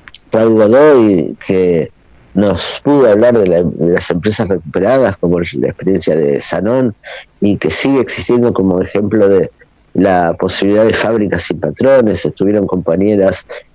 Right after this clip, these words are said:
y compañeros del Movimiento Sin Tierra de Brasil, que han ocupado, eh, tierras, resisten y siguen produciendo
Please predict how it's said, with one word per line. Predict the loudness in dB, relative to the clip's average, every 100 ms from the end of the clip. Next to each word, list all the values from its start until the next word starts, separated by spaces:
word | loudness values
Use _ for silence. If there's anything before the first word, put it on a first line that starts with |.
| _ _ _
y | -2
compañeros | 0 0 0 0 0
del | 0
Movimiento | 0 2 2 0 0
Sin | -2 -2
Tierra | 0 0 2 0 0
de | 0
Brasil, | 0 0 0 0 0
que | 0
han | -2
ocupado, | -4 -6 -2 0 2 0 -2 _ _ _ -4
eh, | -2 0 0 0 0 -2 -2
tierras, | 0 2 4 4 2 0 -4 -6 -6
resisten | -4 -2 -2 -2 -2 -2 -2
y |
siguen | -2 0 0
produciendo | -2 -2 0 0 2 2 0